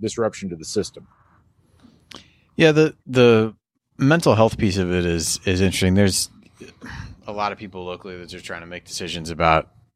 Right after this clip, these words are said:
Speaker 2: high school sports here and, and what they do. I think that's cited a lot for what it, what that looks like to, and this is ultimately just a microcosm of the whole argument, right? It's, but it's, well, this is detrimental to them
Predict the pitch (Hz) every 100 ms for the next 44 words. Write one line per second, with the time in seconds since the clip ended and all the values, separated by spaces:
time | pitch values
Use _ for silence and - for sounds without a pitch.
0 | _ - 98 90 - 90 - 90 85 -
1 | 87 87 87 78 78 78 - - 85 82
2 | 85 85 85 87 85 85 90 80 76 -
3 | 87 85 85 80 82 80 - - 85 82
4 | 80 87 87 78 90 90 - 80 90 85
5 | 95 87 - - 87 80 - _ _ _
6 | _ - 147 151 101 101 95 82 85 85
7 | 87 - 78 85 85 80 82 80 78 76
8 | 92 90 82 98 92 78 76 87 85 90
9 | - - - - - - _ 107 98 -
10 | - 101 98 117 117 98 110 - 101 95
11 | 95 90 95 92 87 85 85